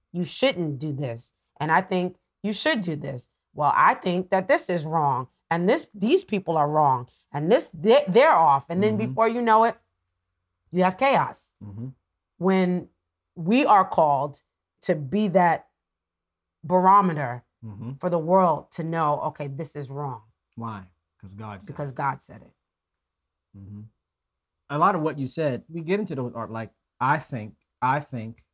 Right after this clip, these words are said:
Speaker 2: I think." Well,
Speaker 1: Right.
Speaker 2: everybody has a "I think."
Speaker 1: Right.
Speaker 2: So, <laughs> it, it, whose "I think" is better and stronger? Well, then that depends on who the "I" is.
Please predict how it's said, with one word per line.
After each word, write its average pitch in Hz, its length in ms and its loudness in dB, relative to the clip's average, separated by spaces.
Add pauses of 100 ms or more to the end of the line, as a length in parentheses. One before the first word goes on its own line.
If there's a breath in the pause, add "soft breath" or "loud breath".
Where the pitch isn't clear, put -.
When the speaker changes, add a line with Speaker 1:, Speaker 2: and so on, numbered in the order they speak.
Speaker 2:
I 131 160 -4
think." 110 340 -14
Well, 131 120 -8
Speaker 1:
Right. 135 160 -4
Speaker 2:
everybody 143 400 -4
has 127 220 -8
a - 120 -8
"I 117 120 -4
think." 196 320 -10 (520)
Speaker 1:
Right. 123 160 -12 (1300)
Speaker 2:
So, 151 340 0
<laughs> - 60 -12
it, 135 360 -8 (120)
it, 147 360 -8 (280)
whose 175 320 0
"I 156 160 4
think" 156 260 -4
is 131 120 -4
better 151 280 0
and 131 120 -4
stronger? 135 560 -2
Well, 127 120 -6
then 123 140 -4
that 147 160 -4
depends 135 320 -6
on 123 80 -6
who 147 100 -4
the 139 100 -4
"I" 143 200 4
is. - 380 -12